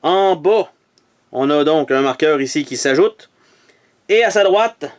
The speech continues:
ça explose aussi. Et il va falloir se dépêcher à sortir ce personnage-là. Donc, on a encore, je vais dire, on a trois marqueurs. Faux, on doit placer un nouveau marqueur à la fin du tour du vert, qui va être à trois trois.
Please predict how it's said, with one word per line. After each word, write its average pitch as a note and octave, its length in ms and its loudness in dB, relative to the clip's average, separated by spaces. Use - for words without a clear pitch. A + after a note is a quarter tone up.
ça A3+ 200 -2
explose G3+ 380 0
aussi. G3 400 -2
Et F#3 160 4
il F#3 40 4
va F3+ 100 2
falloir F3+ 400 0
se F3+ 80 -2
dépêcher E3 440 0
à G3+ 40 0
sortir B3+ 400 0
ce F#3+ 120 -2
personnage-là. F#3+ 580 -2
Donc, G#3+ 580 -2
on B2+ 160 -2
a D3+ 40 2
encore, E3 720 0
je A#2+ 80 -6
vais B2+ 80 0
dire, D3 100 2
on D3 80 2
a C#3+ 60 0
trois D3+ 180 0
marqueurs. E3 380 0
Faux, - 280 -2
on C3+ 120 -4
doit C3 140 0
placer D3 180 -2
un D#3 60 2
nouveau C#3+ 180 2
marqueur D#3+ 480 0
à A#2 60 -10
la A2+ 80 -2
fin C3+ 140 -2
du A#2 120 -8
tour C3 160 0
du A#2 100 -6
vert, D#3+ 440 0
qui - 100 -6
va G#3 140 2
être A3+ 80 -2
à F#3+ 60 0
trois A#3+ 320 0
trois. F3+ 360 -2